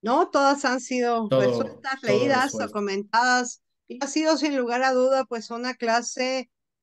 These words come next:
Speaker 1: eh, magnífica que, que nos ha ayudado a entender, eh, muchos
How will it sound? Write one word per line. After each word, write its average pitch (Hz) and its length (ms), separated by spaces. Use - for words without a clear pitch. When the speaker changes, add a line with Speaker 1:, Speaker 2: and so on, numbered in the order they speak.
Speaker 1:
eh, 226 160
magnífica 240 1080
que, 214 340
que 226 160
nos 208 300
ha 220 120
ayudado 233 440
a 247 40
entender, 226 720
eh, 214 260
muchos 233 720